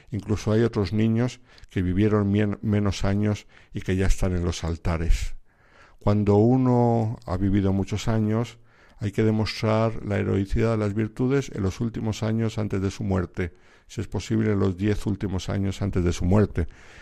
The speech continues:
En el caso de María del Carmen, no llegó a vivir ni siquiera diez años, con lo cual es imposible hablar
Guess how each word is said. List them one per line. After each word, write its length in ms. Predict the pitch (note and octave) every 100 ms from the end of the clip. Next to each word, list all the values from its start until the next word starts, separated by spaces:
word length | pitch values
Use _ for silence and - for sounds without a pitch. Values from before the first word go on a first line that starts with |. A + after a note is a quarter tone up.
| -
En 100 | G2
el 100 | F#2
caso 340 | - F#2+ -
de 240 | F#2+ F#2+ F#2
María 300 | F2 F2 E2+
del 160 | F2
Carmen, 500 | - F#2 F#2+ F#2+ G#2 - - - - - -
no 340 | A2+ F#2+ F#2+
llegó 280 | F#2 F2+ E2+
a 40 | F2
vivir 300 | F2 F#2 F#2
ni 100 | F2
siquiera 380 | E2 - E2
diez 220 | D#2+ D#2+ A2
años, 340 | C3 A2 D#2+
con 140 | D#2+
lo 60 | D#2+
cual 180 | - F2
es 120 | -
imposible 520 | - E2 E2 F#2 E2
hablar 380 | E2 E2+ E2+